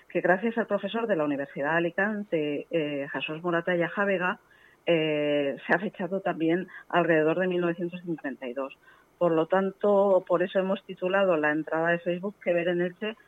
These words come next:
en mil novecientos cincuenta y dos". O sea, y, y, bueno, también falta autoría, y pensamos que la autoría, porque además en la foto de la Alcudia aparece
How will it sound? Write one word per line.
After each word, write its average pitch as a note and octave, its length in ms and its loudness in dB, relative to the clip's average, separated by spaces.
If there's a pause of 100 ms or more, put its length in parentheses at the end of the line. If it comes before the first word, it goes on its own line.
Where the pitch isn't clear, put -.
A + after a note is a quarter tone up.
(200)
en E3+ 100 2
mil F3 160 2
novecientos - 580 -4
cincuenta B2 440 -14
y - 60 -8
dos". D#3 220 -2
O - 120 -20
sea, - 200 -8 (840)
y, D3+ 1200 -2
y, F3+ 140 2
bueno, G#3 200 6
también F#3+ 240 2
falta G#3+ 280 -2
autoría, G#3+ 760 2
y A3 60 2
pensamos F3 520 -2
que - 80 -6
la G3 100 2
autoría, F#3+ 340 0
porque G3 200 -2
además D3+ 280 0
en F#3+ 100 -2
la D3+ 100 0
foto F#3+ 380 -2
de F#3 140 0
la F3 340 2
Alcudia F3+ 380 -2
aparece F3+ 580 -4